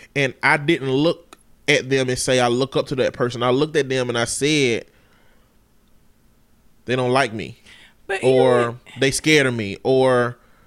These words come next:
Speaker 1: I definitely didn't look up to him as a hero.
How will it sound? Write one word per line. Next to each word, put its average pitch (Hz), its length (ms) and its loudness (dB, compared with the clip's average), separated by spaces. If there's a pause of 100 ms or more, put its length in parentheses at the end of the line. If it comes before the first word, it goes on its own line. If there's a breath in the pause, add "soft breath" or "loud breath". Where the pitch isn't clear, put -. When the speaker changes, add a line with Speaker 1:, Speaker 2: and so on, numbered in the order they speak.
(260 soft breath)
Speaker 1:
I 147 80 2
definitely 143 420 0
didn't 127 180 0
look 131 180 0
up 101 120 0
to 135 120 -2
him 120 80 -2
as 110 140 -2
a 95 60 -8
hero. 165 640 -2